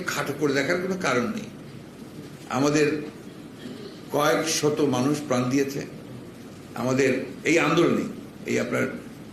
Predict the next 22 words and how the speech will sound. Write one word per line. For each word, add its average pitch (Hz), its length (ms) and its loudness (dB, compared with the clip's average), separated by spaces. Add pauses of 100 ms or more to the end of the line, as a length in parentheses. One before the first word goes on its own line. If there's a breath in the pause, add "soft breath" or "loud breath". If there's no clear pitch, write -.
(140)
গণতন্ত্র 139 520 4
পুনরুদ্ধারের 131 400 4
আন্দোলনে। 110 640 -2 (240)
রাস্তার 139 420 2
মধ্যে 143 220 4
বাইশ 131 380 4 (100)
তেইশ 147 240 2
জনকে 131 220 2
আপনার 127 180 2
গুলি 131 160 0
করে 139 140 2
হত্যা 123 220 2
করা 147 160 2
হয়েছে, 147 340 2 (680)
ষাট 160 580 0
লক্ষ 165 260 0
মানুষের 143 420 4
বিরুদ্ধে 147 300 2
মিথ্যা 135 320 0
মামলা 127 300 4
দেওয়া 156 160 6
হয়েছে, 147 320 4